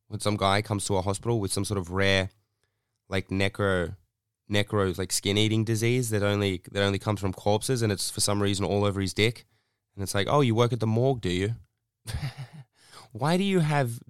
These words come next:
death aids? Hey, why do you have corpse herpes? Can you explain that?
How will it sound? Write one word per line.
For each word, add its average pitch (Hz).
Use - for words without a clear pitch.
death 123
aids? 90
Hey, 151
why 147
do 196
you 180
have 139
corpse -
herpes? -
Can 135
you 139
explain 139
that? 139